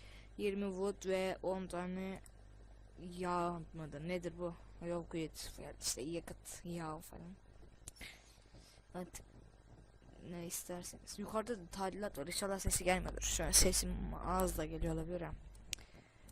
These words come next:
Furnace'ı nereye koyalım yani? Böyle bir ev yaptığınızda tahminen şöyle şuraya koyabilirsiniz hani. Bu arada chestlerinizi çok dibe yaklaştırmayın.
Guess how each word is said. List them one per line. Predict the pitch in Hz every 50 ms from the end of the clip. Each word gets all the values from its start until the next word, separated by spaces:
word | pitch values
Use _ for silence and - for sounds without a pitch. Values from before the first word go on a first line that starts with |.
| - - - - - -
Furnace'ı | - 175 165 165 165 - - - - - - - - - 196 196 196 202 202 - - -
nereye | 190 190 185 185 180 165 156 - -
koyalım | 170 170 165 180 190 190 185
yani? | 175 156 147 156 170
Böyle | 202 220 226 220 208 214
bir | 226
ev | 226 226
yaptığınızda | 208 185 170 - - 170 165 160 156 156 - - 190 208 208 208 - - - - - - - - - - - - - - -
tahminen | - 185 190 185 180 180 170 175
şöyle | 175 - - 185 180 170 165 170
şuraya | - 180 170 160 156 175
koyabilirsiniz | - 185 165 165 160 165 160 156 156 - - - - 175 - -
hani. | 202 196 196 175 - - - - - - - - - - - - - - - - - - - - - - - - -
Bu | 214 226
arada | 240 240 233 254 262
chestlerinizi | - - 214 208 - - 220 220 220 214 214 214 226 -
çok | - 220 202 190 185 185
dibe | 185 185 208
yaklaştırmayın. | 202 202 202 - 202 202 202 - - - 214 214 214 214 226 254